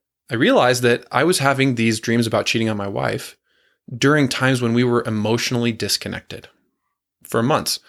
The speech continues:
we were focused on the kids, we were focused on work, and we weren't really investing in our relationship. Oftentimes, during those vacancies, I would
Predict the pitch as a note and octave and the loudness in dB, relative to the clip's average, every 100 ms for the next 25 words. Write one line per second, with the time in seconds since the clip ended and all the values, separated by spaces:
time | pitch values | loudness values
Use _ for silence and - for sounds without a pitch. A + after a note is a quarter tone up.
0 | - _ - G#2 G2 G#2+ - F#2 F#2+ - | -20 _ -10 -8 -6 -6 -6 -8 -4 2
1 | E3+ D#3 G#2+ F#2 - F#2+ - F2+ F#2+ C#3 | 4 2 0 -4 -4 -8 -8 -8 0 2
2 | D3+ C#3 - _ - _ _ _ _ _ | 4 2 -6 _ -20 _ _ _ _ _
3 | _ B2 A#2+ A#2 A2+ G#2+ - - _ - | _ 0 2 2 0 -2 -6 -10 _ -6
4 | A#2 A2+ B2 B2 A#2+ G#2+ A2+ - A2 G2+ | -4 -2 0 0 0 0 -2 -2 -2 -4
5 | G2 G#2 A2+ - - - _ _ _ _ | -4 -4 -4 -6 -10 -14 _ _ _ _
6 | _ _ _ _ _ _ - A2 - G2+ | _ _ _ _ _ _ -6 -6 -4 -10
7 | - G#2 D3 E3+ - _ - G#2+ G#2 B2 | -6 -2 -2 -2 -8 _ -18 -16 -2 2
8 | C3+ C3+ C3 A2 A2 A2+ A2 G#2+ - _ | 2 2 0 0 0 2 0 -4 -8 _
9 | _ _ _ G#2 G2+ G#2 C3 E3 E3+ - | _ _ _ -12 -4 -2 0 0 0 -2
10 | F3+ G#3+ - - _ _ _ _ _ _ | -2 -2 -4 -8 _ _ _ _ _ _
11 | _ _ _ - C#3+ A#2 B2 A2 | _ _ _ -8 -2 0 0 -2